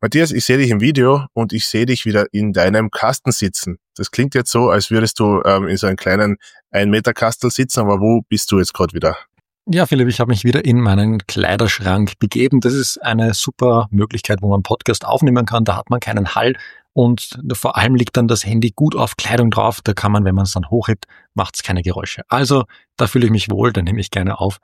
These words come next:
Speaker 2: Und ja, ich starte gleich mal rein über das, was die letzten zwei Wochen eigentlich jetzt los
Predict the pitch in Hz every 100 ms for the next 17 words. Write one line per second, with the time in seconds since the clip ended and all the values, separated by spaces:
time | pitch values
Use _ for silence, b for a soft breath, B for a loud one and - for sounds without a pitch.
0 | b b b _ 101 98 98 101 98 294
1 | 123 123 104 98 - - 117 - 120 135
2 | 123 104 92 139 - B B B - 147
3 | 131 123 117 104 135 135 120 127 113 -
4 | 139 131 - 127 180 - 135 117 110 113
5 | - 104 123 180